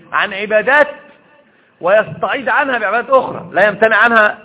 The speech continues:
آه، كلية، فلا استخدم الماء ولكن يتيمم، صح له ذلك،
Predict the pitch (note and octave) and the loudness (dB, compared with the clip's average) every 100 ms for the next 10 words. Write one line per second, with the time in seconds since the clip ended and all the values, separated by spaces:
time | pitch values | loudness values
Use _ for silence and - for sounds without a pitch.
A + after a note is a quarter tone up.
0 | - C#3+ E3 E3 E3 E3+ F#3 A#3 D#3 - | -6 0 2 2 0 -2 2 2 0 -12
1 | - - - _ A#3 C#4 C#4 C4+ G3+ - | -18 -20 -20 _ 0 0 -2 -2 -6 -6
2 | C4+ A#3+ B3+ A#3 C#4+ - A3 B3 A#3+ A3 | -6 -6 -12 -4 -4 -4 -4 -6 -6 -8
3 | G#3+ G#3+ G3+ D#3 F3 - F#3 F#3 E3 D#3 | -2 -2 -2 -6 -6 -4 -4 -4 -4 -8
4 | C#3 | -10